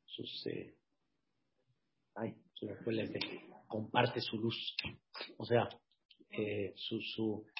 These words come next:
sus, este, días que hizo especialmente para la gente, les enseñó a muchos, comparte tu luz. Tú tienes una luz adentro,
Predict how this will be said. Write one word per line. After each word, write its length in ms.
sus, 180
este, 340
días 460
que 80
hizo 220
especialmente 800
para 260
la 120
gente, 520
les 200
enseñó 520
a 60
muchos, 680
comparte 800
tu 80
luz. 280
Tú 80
tienes 280
una 140
luz 220
adentro, 580